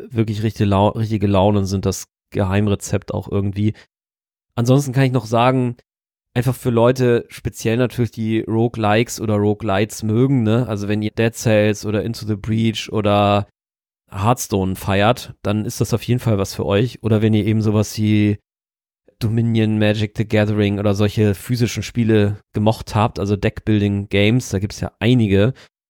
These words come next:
dann ist das auf jeden Fall auch was, was man ausprobieren kann. Und was ich im Vergleich jetzt zu so Kartenspielen an der Stelle auch einfach nice finde, ist, der Rechner übernimmt natürlich die ganzen,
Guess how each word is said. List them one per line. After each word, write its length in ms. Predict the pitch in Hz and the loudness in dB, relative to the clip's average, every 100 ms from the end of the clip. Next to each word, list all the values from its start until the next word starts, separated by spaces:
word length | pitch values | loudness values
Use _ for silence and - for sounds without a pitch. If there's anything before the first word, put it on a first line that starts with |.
| _ _ _ _ | _ _ _ _
dann 280 | 110 110 110 | 2 4 2
ist 160 | - - | -2 -4
das 140 | 104 | -4
auf 60 | 104 | -2
jeden 160 | 110 107 | -2 0
Fall 120 | 107 | 0
auch 160 | 87 | 0
was, 180 | - - | -2 -2
was 120 | 101 | -4
man 140 | 101 104 | -4 -2
ausprobieren 560 | 101 107 - 101 95 | -2 -2 -2 0 0
kann. 340 | 92 95 98 107 | 0 0 0 0
Und 280 | 110 107 98 | -2 -4 -2
was 140 | 107 | -4
ich 160 | - - | -2 -2
im 80 | |
Vergleich 440 | 120 110 98 101 117 | 0 0 2 2 2
jetzt 220 | 113 - | 0 -2
zu 100 | 113 | -4
so 340 | 101 104 101 | 0 2 2
Kartenspielen 680 | 101 - 110 - - - 110 | 2 0 0 0 -4 0 0
an 100 | 98 | 2
der 120 | 104 | 0
Stelle 300 | 104 - 104 | 0 0 0
auch 180 | 92 - - _ _ _ _ _ _ | -2 -4 -10 _ _ _ _ _ _
einfach 300 | - 107 107 | -2 0 0
nice 280 | 101 101 - | 2 2 2
finde, 240 | 120 113 | 0 0
ist, 240 | 101 101 - | 0 -2 -2
der 120 | 98 | -2
Rechner 280 | 107 - 117 | -2 -2 0
übernimmt 340 | 104 101 117 | 0 0 0
natürlich 280 | 110 - 107 | -2 -6 -6
die 120 | 104 | -4
ganzen, 760 | 107 110 - 107 98 98 98 | -2 -2 -2 -2 0 -2 -4